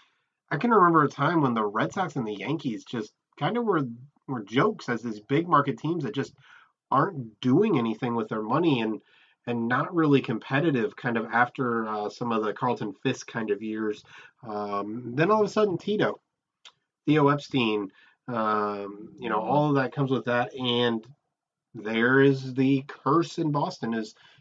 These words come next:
Speaker 1: is lifted. And then the New England Patriots, I know in my childhood in the eighties, um, I remember them as just kind of a laughingstock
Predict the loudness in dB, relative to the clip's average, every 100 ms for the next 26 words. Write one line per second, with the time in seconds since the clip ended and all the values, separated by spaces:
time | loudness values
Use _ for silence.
0 | _ -6 -2 0 0 -2 -2 2 2 2
1 | 0 2 4 4 4 2 2 -2 0 -2
2 | -2 -2 0 2 2 -2 -12 -16 -2 2
3 | 4 4 2 2 2 2 -2 -2 -2 -2
4 | 0 2 2 -2 -12 _ _ _ -8 -2
5 | 0 0 -2 -4 -12 -18 -6 2 4 6
6 | 6 4 2 2 0 0 -2 -4 -6 -2
7 | 2 2 0 -2 -4 -4 -4 -6 -12 -14